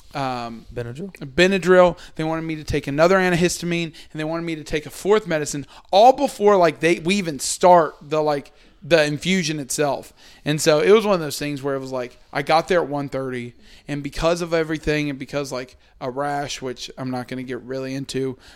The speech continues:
Speaker 1: um, I, like, literally didn't start the infusion until three o'clock when getting there at one thirty. So I've already been there for an hour and a half, and then the infusion itself takes about two and a half hours. So I literally got there at one thirty and left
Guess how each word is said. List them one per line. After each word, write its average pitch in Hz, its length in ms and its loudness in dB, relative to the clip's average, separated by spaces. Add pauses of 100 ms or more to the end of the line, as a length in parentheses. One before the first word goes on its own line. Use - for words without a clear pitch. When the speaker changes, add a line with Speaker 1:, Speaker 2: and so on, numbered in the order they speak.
(100)
Speaker 1:
um, 135 480 -2
I, 139 100 -2
like, 135 300 -4 (440)
literally 151 640 -2
didn't 147 440 -4
start 139 320 -2
the 143 60 -6
infusion 131 480 -8
until 120 280 -12
three 127 320 -8
o'clock 117 560 -8 (280)
when 147 180 -4
getting 165 260 -2
there 143 140 -6
at 127 60 -8
one 127 140 -8
thirty. 117 280 -8
So 139 160 -4
I've 143 100 -4
already 160 220 0
been 180 200 0
there 175 180 2
for 156 140 -6
an 147 60 -4
hour 135 160 -4
and 131 80 -6
a 120 40 -6
half, 123 300 -8 (320)
and 156 160 -6
then 151 140 -6
the 151 80 -6
infusion 156 520 -6
itself 151 440 0
takes 135 240 -6
about 127 340 -6
two - 160 -4
and 147 100 -2
a 135 40 -4
half 131 200 -6
hours. 127 520 -2 (320)
So 143 460 4 (300)
I 160 180 8
literally 170 520 2
got 156 320 0
there 156 160 2
at 147 80 -4
one 143 220 -6
thirty 135 400 -2
and 139 160 -8
left 135 440 -6